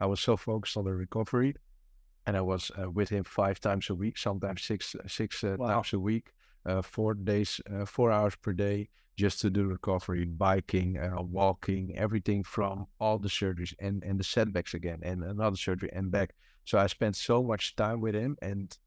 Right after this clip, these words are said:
Speaker 1: yeah, he really wanted to help me focus on, on getting back on track, getting back on the level that I was. Uh, so yeah, I talked about a lot with him about the setbacks, and even though I was, he wasn't, uh, a professional player, he, uh, or professional athlete himself,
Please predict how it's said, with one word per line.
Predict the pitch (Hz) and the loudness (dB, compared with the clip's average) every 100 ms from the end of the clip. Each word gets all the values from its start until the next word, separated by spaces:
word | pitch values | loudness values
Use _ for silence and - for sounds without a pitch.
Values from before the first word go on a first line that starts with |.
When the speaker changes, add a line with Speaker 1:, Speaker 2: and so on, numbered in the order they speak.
| _ - | _ -8
Speaker 1:
yeah, | 92 90 | -2 -2
he | 87 123 | 4 4
really | 104 110 117 98 | 4 4 4 2
wanted | 87 92 107 - 104 | 0 0 0 0 0
to | 87 | 2
help | 90 95 | 2 2
me | 95 92 | -2 -6
focus | - 92 87 90 | 0 0 0 -2
on, | 73 85 78 | -2 -2 -4
on | 90 87 | -6 -2
getting | 87 92 85 | 0 0 2
back | 90 85 | 0 -2
on | 85 | -6
track, | - 85 82 82 | -2 -2 -2 -2
getting | 90 85 85 | 0 2 2
back | 90 - | 2 2
on | 87 | 0
the | |
level | 87 90 87 | 2 2 2
that | 87 85 | 0 -2
I | 82 | -2
was. | 95 85 - - _ _ - _ - | 0 0 -4 -12 _ _ -20 _ 0
Uh, | 90 87 85 87 | 2 2 0 -2
so | - | 2
yeah, | 90 80 85 | 4 4 4
I | |
talked | - 90 - | 4 2 2
about | 90 87 - | -2 -2 -2
a | 87 | -4
lot | 87 85 82 85 | 0 2 2 0
with | 87 | -4
him | 85 | -4
about | 85 82 | -2 -2
the | 80 | -2
setbacks, | - 87 85 87 87 - | -2 -2 -2 -2 -2 -2
and | 90 | -2
even | 92 95 | -2 -2
though | 92 | 0
I | 90 | 0
was, | 90 92 - | 0 -4 -6
he | 113 104 | 0 2
wasn't, | 104 101 104 104 - - | 4 2 0 -2 -8 -6
uh, | 92 92 90 | -2 0 -2
a | |
professional | - - 107 - 90 | -2 0 2 0 -2
player, | - 107 117 | 0 0 2
he, | 98 95 90 - | 0 -2 -8 -8
uh, | 92 90 58 - - | -2 -2 -2 -6 -10
or | - | -10
professional | - - 101 - 87 | -8 0 0 2 0
athlete | 95 95 95 | 0 0 -2
himself, | 92 - 98 101 | -4 -2 0 0